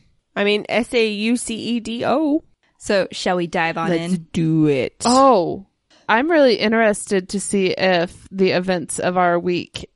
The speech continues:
Speaker 3: in any way, shape, or form outlined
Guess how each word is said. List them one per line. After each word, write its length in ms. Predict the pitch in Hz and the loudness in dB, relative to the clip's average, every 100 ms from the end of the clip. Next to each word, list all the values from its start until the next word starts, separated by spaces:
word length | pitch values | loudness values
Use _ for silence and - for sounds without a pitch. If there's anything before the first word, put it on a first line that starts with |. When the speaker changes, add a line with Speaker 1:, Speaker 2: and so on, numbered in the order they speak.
| _ - | _ -2
Speaker 3:
in 180 | 208 196 | 0 0
any 260 | 175 190 | -2 -2
way, 200 | 180 180 | 0 0
shape, 320 | 180 - 180 175 | -2 -2 -2 -2
or 100 | 175 | -2
form 380 | - 175 175 | -2 -2 -2
outlined 840 | 175 - 190 - 180 180 196 - | -4 -6 -4 -2 -2 -2 -4 -8